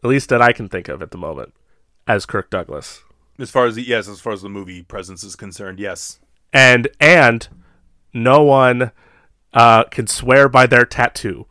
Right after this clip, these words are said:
Speaker 1: <laughs> as much as Kirk
Speaker 2: I
Speaker 1: Douglas.
Speaker 2: love Whale of a Tale. That is one of my favorite Disney songs.
Speaker 1: It's such a, like, catchy tune. It's almost like a s-, like a, 'cause, you know, like, sea shanties become, like, super popular lately.
Speaker 2: <laughs>
Speaker 1: I'm like, "Where's that?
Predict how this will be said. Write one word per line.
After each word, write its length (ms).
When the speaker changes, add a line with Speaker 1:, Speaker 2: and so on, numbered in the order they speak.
Speaker 1:
<laughs> 140
as 540
much 500
as 240
Kirk 440
Speaker 2:
I 160
Speaker 1:
Douglas. 240
Speaker 2:
love 720
Whale 280
of 100
a 40
Tale. 320
That 160
is 140
one 180
of 60
my 120
favorite 540
Disney 320
songs. 580
Speaker 1:
It's 200
such 300
a, 140
like, 300
catchy 460
tune. 180
It's 120
almost 240
like 120
a 60
s-, 280
like 160
a, 180
'cause, 140
you 80
know, 100
like, 160
sea 200
shanties 580
become, 320
like, 180
super 220
popular 500
lately. 340
Speaker 2:
<laughs> 160
Speaker 1:
I'm 100
like, 160
"Where's 320
that? 400